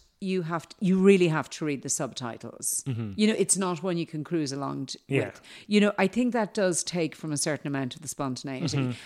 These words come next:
Speaker 1: and the very, you know, th-, the fact that I didn't know any of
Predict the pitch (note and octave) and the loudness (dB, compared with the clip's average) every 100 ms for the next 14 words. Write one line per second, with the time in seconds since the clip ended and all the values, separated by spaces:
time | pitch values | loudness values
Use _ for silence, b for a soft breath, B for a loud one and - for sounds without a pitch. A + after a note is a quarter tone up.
0 | B - G3+ G3 F#3 - F#3+ E3+ E3+ D#3 | B -2 0 0 -2 -2 -2 0 -4 -6
1 | C#3+ F3+ F3 - G#3+ G#3 F#3 - - F3 | -2 0 0 -2 0 2 0 -4 -16 -10
2 | G3+ - F#3 E3 F#3+ - E3+ D3+ D#3+ E3 | -6 -2 -2 0 -2 0 -4 -6 -4 -2
3 | D#3 - - F#3 E3+ C#3+ - D3 C3+ B2 | -2 -2 0 2 2 0 -4 -8 -8 -10
4 | - | -18